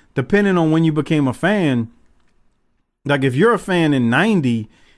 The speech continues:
and one of the first, you know, you see Great American Bash ninety, um, you know, when Sting wins a title, you might be like, "Wait,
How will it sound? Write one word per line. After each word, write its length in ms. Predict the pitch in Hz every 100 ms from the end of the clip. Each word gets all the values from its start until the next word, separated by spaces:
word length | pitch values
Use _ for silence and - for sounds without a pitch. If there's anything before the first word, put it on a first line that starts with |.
| _ -
and 180 | 127 131
one 120 | 165
of 60 | 156
the 60 | -
first, 420 | 170 160 - - - - - - - - - - 147
you 140 | 139
know, 200 | 127 120
you 240 | 113 143
see 240 | 175 180 156
Great 280 | 127 156 147
American 280 | 147 135
Bash 260 | 131 139 120
ninety, 640 | 110 131 196 185 123 117 117 _ _ _ _ - -
um, 560 | 127 123 120 113 117 - _ _ _ _ _ _ _ _ _ _
you 140 | 156 135
know, 80 |
when 240 | 123 120 113
Sting 420 | - - 160 196
wins 180 | 165 131
a 60 |
title, 720 | 123 123 165 226 139 123 117 113 - _ _ _ _ - _ _ _ _ _
you 320 | 107 110 143 254
might 420 | 247 151 127 - _ _ _ _ _
be 180 | 135 143
like, 420 | 143 135 113 -
"Wait, 440 | 92 143 156 -